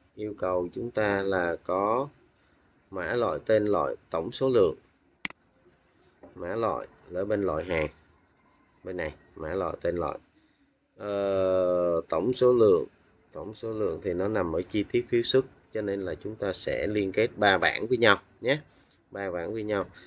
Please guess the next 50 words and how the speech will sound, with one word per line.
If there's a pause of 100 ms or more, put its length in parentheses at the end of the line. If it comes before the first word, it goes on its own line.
(220)
Và
chúng
ta
sum
theo
tổng
số
lượng
và
chúng
ta
group
by (100)
mã
loại,
tên
loại. (560)
Đó, (120)
như
vậy
chúng
ta
phân
tích
cái
đề
yêu
cầu
chúng
ta
sẽ
thấy
làm
rất
là
dễ. (580)
À,
không
khó
đâu
các
bạn. (560)
Như
vậy
chúng
ta
sẽ
có
select (2250)
mã,